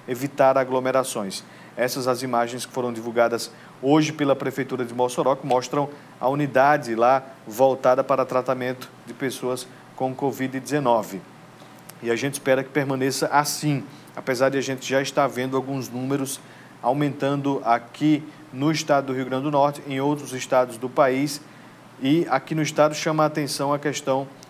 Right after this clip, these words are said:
da taxa de transmissibilidade, que tá aumentando em alguns municípios. Fiquemos atentos aí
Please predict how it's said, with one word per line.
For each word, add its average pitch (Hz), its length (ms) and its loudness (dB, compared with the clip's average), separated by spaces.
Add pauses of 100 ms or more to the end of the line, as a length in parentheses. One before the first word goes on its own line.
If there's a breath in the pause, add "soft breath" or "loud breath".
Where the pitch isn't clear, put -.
(120)
da 123 220 2
taxa 139 360 0
de 135 120 -4
transmissibilidade, 131 1200 0
que - 60 -18
tá 123 120 0
aumentando 127 560 -2
em 127 40 -2
alguns 123 320 -4
municípios. 127 540 -8
Fiquemos 123 380 -6
atentos 131 600 -2
aí 120 300 0